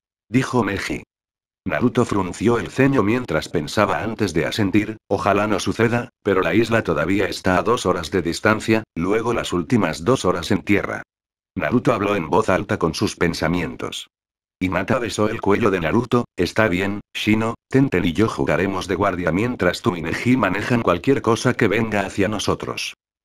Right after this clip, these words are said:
¿De acuerdo?", ella dijo. Naruto asintió. "Ay, Hinata-chan. Ahora descansa", dijo con una sonrisa. Hinata apoyó la cabeza en la espalda de Naruto y confió en que él la sostendría.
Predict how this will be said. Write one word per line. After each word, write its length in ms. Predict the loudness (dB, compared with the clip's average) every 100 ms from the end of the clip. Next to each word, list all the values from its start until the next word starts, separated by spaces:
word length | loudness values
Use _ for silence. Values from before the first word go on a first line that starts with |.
| _ _
¿De 200 | -2 -2
acuerdo?", 420 | 2 2 2 0 -4 _ _ _ _ _
ella 300 | 0 2 2
dijo. 360 | 0 -2 -4 -8 _ _ _ _ _ -8
Naruto 380 | -2 0 2 2
asintió. 600 | 2 0 -2 -2 -2 -4 -2
"Ay, 260 | 0 0 0
Hinata-chan. 760 | -2 0 0 2 0 0 -10 -20 _ _ _ _
Ahora 380 | 0 2 2 0
descansa", 580 | -2 0 0 0 -2 -10 -12 _ _ _ _
dijo 320 | -2 0 2 0
con 180 | 2
una 160 | 2 0
sonrisa. 580 | -4 -4 -4 -4 -6 -10 _ _ _ _ -6
Hinata 400 | -2 -2 0 0
apoyó 280 | 2 4 4
la 140 | 2
cabeza 460 | -2 -2 -2 -2 -2
en 120 | -2
la 120 | -4
espalda 420 | -2 0 2 2
de 120 | 0 0
Naruto 360 | 2 2 0
y 80 | 0
confió 500 | 0 0 0 2 2
en 160 | -2 -2
que 220 | 0 0
él 140 | -2
la 100 | -2
sostendría. 800 | -2 -2 -2 -2 -2 0 0